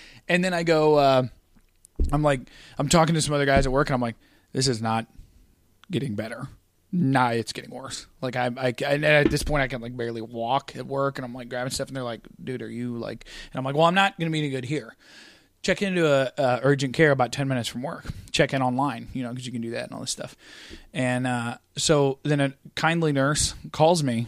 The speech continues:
Just my phone rings. I'm like, and it's, you know, the Google thing, it shows S S M. I'm like, "Okay." So I pick it up, and she's like, "So what's going on, Mister Todd?" <laughs> And I'm like,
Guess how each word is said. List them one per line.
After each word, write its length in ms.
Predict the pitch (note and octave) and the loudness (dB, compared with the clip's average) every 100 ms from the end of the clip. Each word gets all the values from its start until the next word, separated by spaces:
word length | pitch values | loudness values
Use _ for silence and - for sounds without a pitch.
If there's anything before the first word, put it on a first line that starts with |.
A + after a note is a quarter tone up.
| - | -4
Just 220 | C3 - | -6 -4
my 80 | A#2+ | 0
phone 260 | D#3 D#3+ | 0 2
rings. 280 | C3 B2 C3 | 0 -2 -2
I'm 100 | B2+ | -2
like, 200 | A#2+ A2+ - _ - | -4 -8 -14 _ -10
and 100 | C3 | -4
it's, 280 | B2 - - | -2 -2 -4
you 280 | D#3 C3 B2+ | -6 -4 -2
know, 120 | A#2+ | -2
the 160 | A#2+ | -4
Google 260 | B2 C3+ C3 | -4 -2 -2
thing, 160 | A#2+ A#2 | -2 -2
it 60 | |
shows 440 | - B2 A2+ B2+ B2 | 0 0 0 0 2
S 200 | A#2+ A2+ | 0 0
S 120 | A#2 | -2
M. 140 | A#2+ | -2
I'm 140 | A2+ A2+ | -2 -6
like, 160 | - | -8
"Okay." 360 | C3 B2+ - B2+ | -10 -8 -10 -10
So 160 | - C#3 | -8 -8
I 60 | |
pick 180 | A#2+ - | -6 -2
it 60 | B2 | 0
up, 240 | B2+ - | 0 -2
and 100 | C3+ | -4
she's 220 | - B2+ - | -4 -2 -4
like, 200 | B2 - - - - | -8 -14 -20 -20 -2
"So 120 | A3+ | 2
what's 100 | B3+ | 4
going 140 | F4+ F4 | 6 6
on, 140 | E4 | 6
Mister 180 | C#3 - E3 | 2 0 2
Todd?" 180 | F#3+ B3 - - | 2 -4 -12 -12
<laughs> 220 | - - | -12 -6
And 100 | A#3 | -4
I'm 80 | G#3+ | 0
like, 220 | G3 - | -2 -2